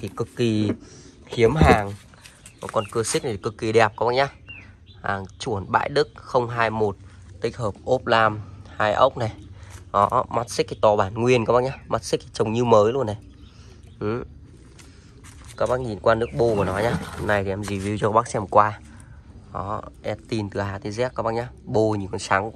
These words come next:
cáng luôn. Nói chung, mặt tiền về ngoại hình tổng thể con này thì em nghĩ là rơi vào tầm khoảng tám chín mươi phần trăm nữa. Máy móc cực kỳ đẹp, nguyên zin từ A tới Z nhá, hàng chưa bung chạm máy móc gì cả.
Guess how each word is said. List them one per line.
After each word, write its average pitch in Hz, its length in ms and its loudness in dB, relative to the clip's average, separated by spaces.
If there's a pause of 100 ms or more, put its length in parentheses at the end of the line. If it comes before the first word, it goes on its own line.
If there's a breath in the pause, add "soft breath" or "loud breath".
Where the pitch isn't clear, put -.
(120)
cáng 185 280 2
luôn. 131 120 0 (720 loud breath)
Nói 107 80 -4
chung, 123 180 -2
mặt 107 180 4
tiền 104 200 2
về 104 120 2
ngoại 98 200 2
hình 104 180 -2
tổng 95 180 -2
thể 92 280 -4
con 110 160 2
này 101 200 4
thì 98 220 -4 (500 loud breath)
em 113 240 -2
nghĩ 117 80 -4
là 127 180 0
rơi 117 200 4
vào 104 100 -4
tầm 101 180 -6
khoảng 98 200 -12
tám 135 220 4
chín 196 160 -4
mươi 190 120 -4
phần 127 80 -4
trăm 107 280 -2
nữa. 117 140 -2 (840)
Máy 101 200 -4
móc 127 200 -8
cực - 120 -8 (100)
kỳ 117 60 -8
đẹp, 110 240 -2
nguyên 123 180 -4
zin 117 220 -8 (100)
từ 107 60 -2
A 107 160 2
tới 123 120 -10
Z 127 140 -4
nhá, 143 120 -4
hàng 117 280 -8
chưa 135 160 -6
bung 127 200 -6
chạm 120 220 0
máy 107 80 -2
móc 127 180 -4
gì 127 80 -6
cả. 113 220 -4